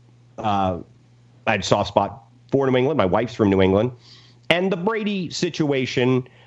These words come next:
I, I think all of us love when somebody, we talk, as much as we talk about the overall number one picks, everybody loves the guy who came out of nowhere. Now, he didn't really come out of nowhere. Lee Corso, friend of, friend of the show,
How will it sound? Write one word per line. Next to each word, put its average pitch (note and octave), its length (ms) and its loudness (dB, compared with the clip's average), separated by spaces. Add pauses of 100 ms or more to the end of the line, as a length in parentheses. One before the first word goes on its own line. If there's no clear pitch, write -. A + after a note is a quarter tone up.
(100)
I, B2+ 240 0
I - 40 0
think D3+ 140 -2
all C3 260 0
of A2+ 60 2
us A2+ 160 -2
love A2+ 360 2
when G2+ 220 2
somebody, A2 760 0
we A#2+ 120 0
talk, B2+ 180 0
as A#2 100 0
much D3 200 -2
as B2 80 -4
we A2+ 100 2
talk A#2 220 2
about G#2+ 120 2
the G#2 100 2
overall G#2 520 4
number F#2+ 240 4
one F#2 240 2
picks, G2 320 -4 (180)
everybody G#3+ 200 0
loves C3 260 0
the A2 80 0
guy G2+ 220 0
who G2+ 100 0
came G#2 240 0
out G2+ 120 2
of F#2+ 60 2
nowhere. F#2+ 560 2 (140)
Now, C#3+ 140 0
he F3 80 -2
didn't C3+ 260 -2
really C3+ 360 0
come G2 180 -2
out G2 120 2
of F#2+ 60 2
nowhere. F2 480 0 (140)
Lee G#2+ 140 0
Corso, F#2+ 520 0 (240)
friend A#2 240 2
of, F2+ 160 -4 (160)
friend E3 240 -2
of A#2+ 40 -2
the A2 60 -2
show, G2 320 -2